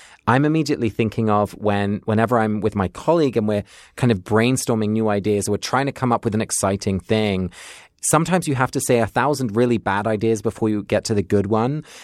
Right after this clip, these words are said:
And only when you feel really safe and, you know, accepted for who you are in exactly the way you were describing, can the good idea emerge. So that strikes me as really, really familiar. So thank you sending in that voicemail.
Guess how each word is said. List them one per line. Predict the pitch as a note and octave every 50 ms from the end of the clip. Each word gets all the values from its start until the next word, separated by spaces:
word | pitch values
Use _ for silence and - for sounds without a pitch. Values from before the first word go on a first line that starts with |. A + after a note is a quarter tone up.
| - -
And | A#3+ - -
only | C#3 C#3 D3+ E3+ F3+ F3
when | D3+ C#3+ C#3+
you | C#3 C3
feel | - - C3+ B2+
really | B2 C3+ C#3+ C3+ C3+ B2+
safe | - - - F3+ F#3+ F#3 D3+ B2 - - _
and, | A#2 A2+ A2 A2+ A2+ A#2 - -
you | - C3 C3
know, | B2+ A2 A2 A2+ G#2+ - _ _
accepted | - B2 - - C#3+ C#3 - D3 C3
for | - C3 A2+
who | A#2 A#2+
you | A#2 A2+ G#2+ A2
are | B2 B2+ B2 A2+ G#2
in | F2+ A2
exactly | A2+ G#2 G#2 A2+ - - - C3
the | A#2+ A2+
way | G#2 G#2+ G#2+
you | G2+ G2+
were | F#2+ F#2
describing, | - G#2 - - - A2 G#2 G#2 G#2 G2+ G#2 F#2+ F#2 F2+ F2+ - - - - - - _
can | - - C#3 C3
the | A#2+ A2+
good | G2+ A#2+ A2+
idea | A2 G#2+ A2 G2+ A#2 G#2+ G#2+ G#2
emerge. | G#2 G#2 F#2+ F#2+ F#2+ F#2 F#2 F#2+ G#2+ C#3 C#3+ - - - - - - _ -
So | - - B2
that | G2+ A#2 B2+
strikes | - - - A#2+ A2 G#2 - -
me | A2 G2+
as | F#2+ F2+ -
really, | G2 F#2 G2 G2 G2 F#2 F#2 F#2 -
really | - F#2+ F#2 F2+ F2+
familiar. | E2+ - - F#2 F2+ F2 F2 E2+ E2 E2
So | - - G#2+
thank | - - G#2 G#2 G2+ -
you | A2
sending | - - G2 F#2 F#2 F#2
in | F2+ F2+ F2
that | F2+ - -
voicemail. | - F#2 F2 - - - F2+ F2 F2 F2+ F2